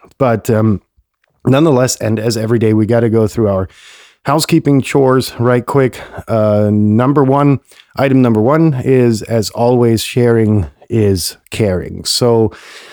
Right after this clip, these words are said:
that, uh, you, uh, when you share this content, not only are you gonna prevent God from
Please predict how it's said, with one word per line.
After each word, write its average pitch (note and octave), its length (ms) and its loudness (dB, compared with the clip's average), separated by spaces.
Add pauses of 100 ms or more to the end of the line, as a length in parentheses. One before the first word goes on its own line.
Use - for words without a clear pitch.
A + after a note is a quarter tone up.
(140)
that, A2+ 360 -4
uh, A2+ 260 -4
you, A#2 460 -2
uh, G#2 100 -6
when B2 180 0
you A#2 100 0
share D3 460 -2
this A2+ 180 -2
content, D#3+ 440 -2
not B2+ 260 0
only C3 400 0
are G#2+ 180 -4
you G#2+ 220 0
gonna A2 240 -2
prevent A2+ 560 -2
God A2+ 360 0
from G#2 400 -2